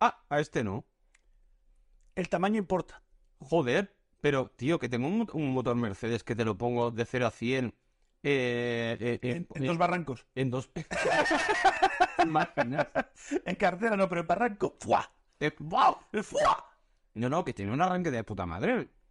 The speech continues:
Speaker 1: A ver, que no te coge más de ciento veinte sin, eh, sin
Speaker 2: Sentado.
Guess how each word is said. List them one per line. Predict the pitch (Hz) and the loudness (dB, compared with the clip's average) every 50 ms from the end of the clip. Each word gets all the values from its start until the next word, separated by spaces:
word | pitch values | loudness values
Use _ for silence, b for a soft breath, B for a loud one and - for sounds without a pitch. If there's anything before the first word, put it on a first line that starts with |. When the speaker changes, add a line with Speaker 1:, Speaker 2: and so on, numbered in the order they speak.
| _ _ _ _ _ _ _ _ _ _ _ _ _ _ _ _ _ _ _ - | _ _ _ _ _ _ _ _ _ _ _ _ _ _ _ _ _ _ _ -2
Speaker 1:
A | 104 | 0
ver, | 123 147 139 | 2 2 2
que | 135 139 | 0 0
no | 135 139 | -2 -2
te | 139 196 | -2 -2
coge | 190 208 175 180 185 | -2 -2 -2 -2 0
más | 180 170 | 0 0
de | 165 170 | 0 0
ciento | 165 - 160 156 170 | 0 -2 -2 0 0
veinte | 160 165 151 151 143 | 0 0 0 -2 -2
sin, | - 156 143 135 - | -2 -4 -4 -4 -4
eh, | - 147 135 131 123 | -4 -2 -2 -2 0
sin | - 143 139 135 131 127 127 127 123 120 120 110 | 0 -2 -2 0 0 0 -2 -2 -2 -2 -2 -4
Speaker 2:
Sentado. | - 117 - 151 127 - | -6 -6 -4 -4 -4 -4